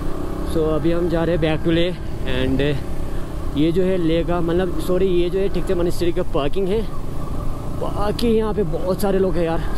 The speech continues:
सबसे main चीज़ तो मेरे को ये अच्छा लगा कि अभी जो, अ, monastery में एक, अ, लामा है ना, वो मेरे को पहचान रहा है, वो बोल रहे कि मेरा vlogs देखता है, ठीक है। तो मेरे को बहुत काफ़ी अच्छा लगा यार। लोग कहने लगते हैं ना, "ओल्डन यार मैं तेरे vlogs देखता हूँ", ठीक है, तो मेरे को यार kind of मोटिवेट मिलता है।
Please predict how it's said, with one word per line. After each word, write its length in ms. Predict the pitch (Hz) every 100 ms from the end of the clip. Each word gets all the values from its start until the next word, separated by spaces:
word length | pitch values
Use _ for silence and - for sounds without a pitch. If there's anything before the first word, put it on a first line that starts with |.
| -
सबसे 340 | 196 - 233
main 260 | 220 214 196
चीज़ 180 | 214 -
तो 80 |
मेरे 120 | 214 208
को 80 |
ये 140 | 202 190
अच्छा 280 | 202 - 196
लगा 220 | 185 180
कि 140 | 180
अभी 220 | 208 175
जो, 240 | 175 202 214
अ, 440 | - - 165 160
monastery 520 | 151 151 170 - 180
में 160 | 190 190
एक, 260 | 175 185 160
अ, 300 | 151 147 143 - - - -
लामा 360 | 151 151 170 196
है 80 | 185
ना, 300 | 226 - -
वो 180 | 156
मेरे 180 | 185 196
को 80 | -
पहचान 400 | 196 190 165 202
रहा 180 | 202 175
है, 280 | 165 185 -
वो 140 | 160
बोल 180 | 160 170
रहे 100 | 180
कि 100 | 170
मेरा 160 | 175
vlogs 300 | 170 170 170
देखता 260 | - 175 190
है, 120 | 175
ठीक 140 | 165 175
है। 140 | 185
तो 80 | 180
मेरे 120 | 190
को 80 | 208
बहुत 280 | 170 196 -
काफ़ी 240 | 202 220
अच्छा 240 | 190 -
लगा 200 | 214 165
यार। 220 | 135 151 151
लोग 180 | 208
कहने 280 | 208 202 214
लगते 140 | 226 -
हैं 80 |
ना, 60 | 220
"ओल्डन 360 | 214 196 202 208
यार 120 | 202
मैं 120 | 196
तेरे 160 | 175 202
vlogs 340 | 180 180 190
देखता 240 | 180 170
हूँ", 100 | 170
ठीक 140 | 151 165
है, 480 | 202 - - - -
तो 80 |
मेरे 140 | 202 214
को 100 | 226
यार 220 | 226 202
kind 220 | 190 196
of 60 | 208
मोटिवेट 640 | 214 180 190 233 220 214
मिलता 300 | 208 170 151
है। 140 | 135